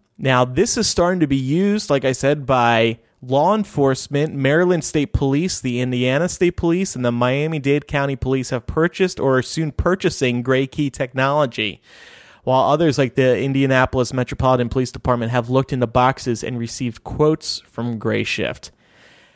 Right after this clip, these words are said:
How much does this cost? They charge fifteen thousand dollars for a box that requires internet connectivity, uh, and it's geofenced to a specific location.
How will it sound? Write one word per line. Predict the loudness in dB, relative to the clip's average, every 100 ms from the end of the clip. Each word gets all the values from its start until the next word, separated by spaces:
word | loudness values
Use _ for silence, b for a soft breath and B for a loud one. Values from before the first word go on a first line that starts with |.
| b b _
How | 0 2
much | 2
does | 0 0
this | -2
cost? | 0 2 2 -2 -8 -16 _ _ _ _ _ _ -10 -2
They | 0
charge | 2 2 2 0
fifteen | -2 -2 0 -2 2
thousand | 2 0 0 0
dollars | 2 2 2 -2 -2
for | 0
a | 0
box | 2 2 0 -4 -2
that | 0
requires | 0 0 2 2 0
internet | -4 -2 -2 -4 -4
connectivity, | -2 -2 -2 0 2 0 -2 b b b b b -4
uh, | 2 4 4 2
and | 0
it's | -2 -2
geofenced | 2 2 2 2 0 2
to | 2
a | 2
specific | 0 -4 -2 -2 0
location. | 0 0 0 0 0 -4 -8